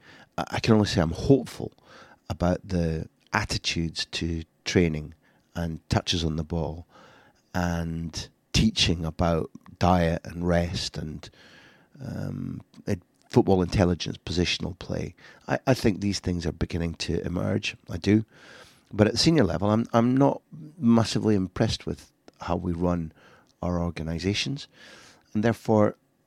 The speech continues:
would I, in principle, like you, hope that if Stevie Clarke is given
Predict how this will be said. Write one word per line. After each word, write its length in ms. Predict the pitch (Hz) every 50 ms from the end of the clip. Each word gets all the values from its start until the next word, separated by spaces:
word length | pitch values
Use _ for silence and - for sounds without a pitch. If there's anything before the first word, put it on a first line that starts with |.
| _ _ _ -
would 240 | 120 113 123 139 151
I, 140 | 143 131
in 160 | 120 107 101 95
principle, 680 | - - - 143 147 - - - - - 73 76 82 - _ _ _ _ _ _ _ _
like 360 | - 82 82 107 120 113 104
you, 420 | 104 98 104 110 107 - - 92 - _ _ - - - - - - - - _ _ _ _ _ _ _ _ _ _ _ _ _ _ _ -
hope 520 | - - - 139 151 147 - - _ - - _ _ _ _ _
that 240 | - 92 87 98 -
if 120 | - 123 -
Stevie 240 | - - 120 104
Clarke 480 | - - - 104 101 101 98 - - - - _ _ _ -
is 100 | 104 90
given 420 | - - 107 90 92 90 90 -